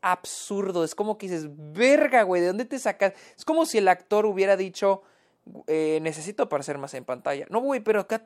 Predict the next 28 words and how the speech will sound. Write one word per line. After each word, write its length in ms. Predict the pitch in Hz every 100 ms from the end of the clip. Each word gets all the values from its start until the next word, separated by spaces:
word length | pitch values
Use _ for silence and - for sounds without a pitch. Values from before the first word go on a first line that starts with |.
| -
pero 180 | 185 175
te 120 | 165
mueres, 380 | 165 226 294 -
güey, 240 | 180 156
te 100 | 170
mueres 280 | 165 202 240
en 100 | 202
la 80 | 165
escena 760 | - 185 226 226 185 165 151 -
treinta 300 | 165 156 156
y 80 | 151
tantos". 400 | 214 247 185 147
"No, 120 | 156
pero 140 | 165 143
yo 120 | 202
necesito 360 | 349 208 -
más 160 | 151 143
tiempo 240 | 151 139
en 80 | 135
pantalla". 340 | 139 - 147 -
"Ah, 100 | -
no, 140 | 214
pues 180 | 208 160
inventamos 580 | 156 151 147 170 208 214 - - -
a 160 | - 185
un 400 | 226 285 277 - -
gemelo 800 | 190 180 175 185 196 208 208 - -
que 580 | 160 151 151 147 147